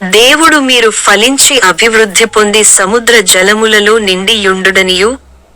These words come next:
పక్షులు భూమి మీద విస్తరించును గాకనియు, వాటిని ఆశీర్వదించెను. ఇరవై మూడు వచనము. అస్తమయమును ఉదయమును కలుగగా ఐదవ దినమాయెను. ఇరవై నాలుగు వచనము.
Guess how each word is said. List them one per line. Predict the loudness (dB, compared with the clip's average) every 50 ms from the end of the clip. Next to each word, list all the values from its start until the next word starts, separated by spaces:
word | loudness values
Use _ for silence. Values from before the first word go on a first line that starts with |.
| _ _ _ -2 0
పక్షులు | 0 0 2 0 -2 0 2 2 2 2
భూమి | 0 -2 -4 -2 0 0 2 2 0 0
మీద | 0 0 -2 0 0
విస్తరించును | -2 0 0 0 0 0 0 0 0 2 2 2 0 0 -2 -2 0 0 -2
గాకనియు, | 0 0 0 0 0 0 0 -2 0 0 0 0 0 0 0 -2 -4 -10 _ _ _ _ _ _ _ _
వాటిని | 0 2 2 2 2 2 0 0 0 0 0 2
ఆశీర్వదించెను. | 2 2 4 2 2 0 0 0 0 0 2 2 0 0 0 -2 -2 0 -2 -2 -4 -2 -2 -2 -2 -4 -8 _ _ -20 _ _ _ -20 -20 _ -20 _ -20 -20 _ _ _ -2
ఇరవై | 0 2 2 2 2 2 2 2 2 0
మూడు | 0 0 0 0 2 2 0
వచనము. | 0 0 0 0 0 -2 -2 0 0 0 0 0 -2 -4 -6 -8 _ _ _ _ _ 0
అస్తమయమును | 0 0 0 -2 -2 0 0 2 4 2 2 2 2 0 0 0 0 0
ఉదయమును | -2 0 -2 -2 0 0 2 2 0 0 0 -2 -2 -2
కలుగగా | -4 -2 0 0 0 0 2 0 0 0 2 2 2 2
ఐదవ | 2 2 0 -2 0 0 -2 0 0 -2
దినమాయెను. | 0 0 0 0 0 0 0 0 0 0 -2 -2 -2 -4 -4 -6 -10 _ _ _ _ _ _ _
ఇరవై | -2 -2 0 2 2 2 2 2 2 2 2
నాలుగు | 2 2 2 2 2 2 0 0 0 0
వచనము. | 2 0 0 0 0 -2 0 0 0 0 0 0 -4 -4 -6